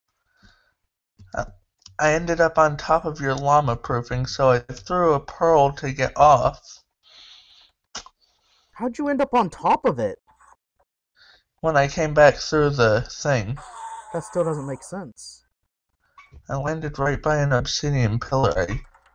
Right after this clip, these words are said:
Speaker 1: think it was. Was it the one you were on? That would be quite ir-, no. Maybe. That,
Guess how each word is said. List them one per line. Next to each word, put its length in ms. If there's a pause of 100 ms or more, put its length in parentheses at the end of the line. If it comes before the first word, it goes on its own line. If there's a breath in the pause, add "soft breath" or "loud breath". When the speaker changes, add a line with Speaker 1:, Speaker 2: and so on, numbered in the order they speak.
Speaker 1:
think 280
it 160
was. 680 (840)
Was 200
it 140
the 100
one 260
you 140
were 420 (500)
on? 440 (720)
That 140
would 160
be 120
quite 300
ir-, 260 (120)
no. 420 (1400 soft breath)
Maybe. 400 (1300)
That, 160